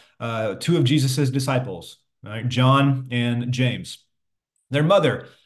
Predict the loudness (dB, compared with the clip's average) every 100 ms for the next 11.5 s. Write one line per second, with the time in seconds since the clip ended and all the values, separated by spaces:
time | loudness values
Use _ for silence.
0 | -4 0 2 2 2 0 0 -4 -6 -4
1 | -2 -2 -2 -2 -2 -2 -2 -2 -6 -18
2 | _ -6 -4 -4 -2 0 2 2 2 0
3 | 0 -2 -4 -4 -4 -4 -6 -6 -6 -6
4 | -8 -6 -6 -4 -2 -2 -2 -4 -4 -6
5 | -10 -6 0 2 4 2 0 -2 -6 -4
6 | -8 -8 0 0 0 -2 -2 -2 -2 -2
7 | -2 -2 -4 -8 -10 -14 -20 _ _ _
8 | -4 2 2 0 -8 _ -2 2 4 4
9 | 2 0 0 0 0 0 0 -2 0 -2
10 | -2 -4 -4 -4 -4 -4 -2 -4 -8 -10
11 | -12 -12 -16 -16